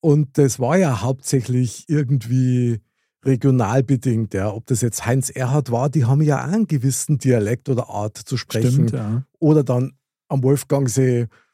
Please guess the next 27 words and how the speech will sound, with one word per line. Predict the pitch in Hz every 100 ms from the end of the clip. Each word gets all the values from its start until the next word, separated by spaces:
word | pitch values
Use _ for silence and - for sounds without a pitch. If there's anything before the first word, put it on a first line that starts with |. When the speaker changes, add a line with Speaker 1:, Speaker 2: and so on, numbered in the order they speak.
| _ _ _ -
Speaker 1:
ja, | 113 127 156
wo | 175 135
du | 143
dann | 135 139 143
natürlich | 139 135 - 220 202
den | - 127
österreichischen | 143 - 131 120 113 110 123 113 107 - _ _
Dialekt | 139 117 117 -
ein | 127
bisschen | 123 123
durchgehört | 113 131 - - 87 90
hast. | 85 - - _ _ _ _ _ _ _ _ _ -
Und | 143 147
das | 113
war | 147 160
wichtig | 170 208 - 214
und | 202
das | 180 -
war | 160
gut | 120 143 202 226
und, | 190 -
und | 170 143
damit | 151 151 160
hat | 170 -
sich | 143
jeder | 170 170
identifiziert. | 135 175 170 156 147 131 233 -